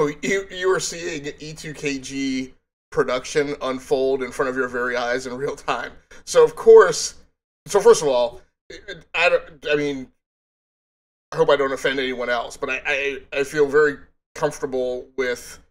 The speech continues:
D B Q leading us through the Superlative Award show, 'cause, like, more so than anyone else, I think he's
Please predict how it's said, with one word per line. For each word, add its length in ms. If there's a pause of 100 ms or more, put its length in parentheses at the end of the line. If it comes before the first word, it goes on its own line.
(280)
D 140
B 160
Q 400
leading 320
us 120
through 140
the 140
Superlative 540
Award 320
show, 260
'cause, 340
like, 220
more 180
so 180
than 120
anyone 320
else, 200
I 60
think 180
he's 300